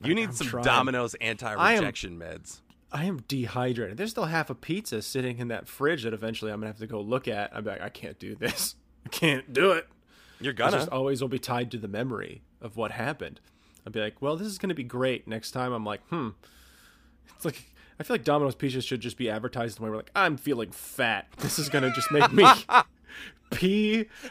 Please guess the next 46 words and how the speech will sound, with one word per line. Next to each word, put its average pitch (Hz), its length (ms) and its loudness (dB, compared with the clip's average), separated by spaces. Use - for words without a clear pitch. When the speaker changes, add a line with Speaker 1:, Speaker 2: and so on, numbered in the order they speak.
Speaker 2:
all 202 280 12
of 202 420 4
the 208 100 12
liquids 170 540 4
out 151 160 8
of 143 160 -4
my 151 160 2
butt 143 440 4
for 147 140 4
twenty 165 440 2
minutes." 151 440 2
Oh, 151 260 2
it's, - 160 -6
doctors 180 440 2
prescribe 131 500 -2
two 202 240 -2
<laughs> - 20 2
slices 151 720 2
for 110 200 -8
anybody 127 340 -2
who 107 60 -8
needs 120 180 -4
to 120 80 -10
get 131 120 -8
the - 60 -12
train 139 340 -2
out 120 100 -2
of 113 60 -4
the 110 80 -4
station. 139 460 -4
And 123 100 -4
it 123 40 -2
just - 220 -2
clears 147 640 -2
you 170 140 -2
the 156 120 -4
fuck 156 280 -2
out 151 340 -4
like 117 200 -4
it's 113 160 -8
a 107 80 -10
goddamn 135 680 2
<laughs> 131 40 -4
laxative. 131 640 2
I 123 120 0
can't 165 560 0